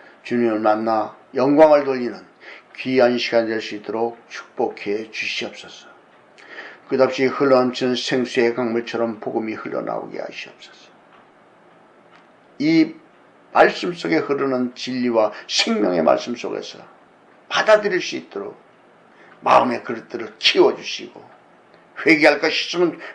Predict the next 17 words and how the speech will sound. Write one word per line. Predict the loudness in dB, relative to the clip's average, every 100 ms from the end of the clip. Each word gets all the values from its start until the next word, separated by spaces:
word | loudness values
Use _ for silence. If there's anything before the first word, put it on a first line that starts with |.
| 0
회개시켜주시고, | 2 2 0 -4 -4 -6 -10 -16 -18 -20 -20 -20 _ _ _ _ _ _ _
오늘 | -4 0 0 0
본문의 | -2 0 2
말씀을 | 4 4 2 -4 -8 -10 _
통해서 | -8 -8 -8 -10 -8
우리 | -4 -2
심령이 | 0 2 2 2 0 -2
깨끗이 | -8 -2 0 2 2 2
청소되는 | 0 0 0 0 -2 -6 -12 -14 -16 -4
놀라운 | 0 2 2 0 -4 -8
역사를 | -10 -8 -8 -8 -10
보여 | -10 -10 -12 -8
주시옵소서. | -6 -6 -6 -8 -10 -16 -16 -20 -20 -20 _ _ _ _ _ _ _ _ _ _
모든 | -6 -4 -4 -8
시종을 | -6 -10 -8 -8 -8
성령께 | -10 -8 -8 -10 -10
의탁하며 | -10 -10 -14 -16 -16 -18 -18